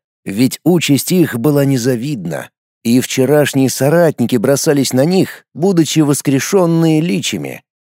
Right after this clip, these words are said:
Это невероятно, но им практически удалось вырваться из проклятых земель, во что изначально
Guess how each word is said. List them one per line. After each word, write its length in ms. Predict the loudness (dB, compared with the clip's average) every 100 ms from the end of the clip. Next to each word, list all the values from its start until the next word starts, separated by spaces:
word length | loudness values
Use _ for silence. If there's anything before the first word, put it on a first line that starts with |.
| _ _ _
Это 400 | -4 -4 -2 0
невероятно, 960 | 0 0 0 0 -2 -4 -8 -14 -14 _ _ -6
но 220 | -2 0
им 260 | 2 2
практически 680 | 2 0 0 -2 -2 -2 0
удалось 500 | 2 2 2 2 0
вырваться 680 | -4 0 2 2 0 2 0
из 140 | 0
проклятых 540 | 0 0 0 0 -2
земель, 560 | -2 0 2 0 -2 -8 _ _
во 180 | -6 -6
что 300 | -6 -2 0
изначально 800 | 2 0 -2 0 0 -2 -6 -12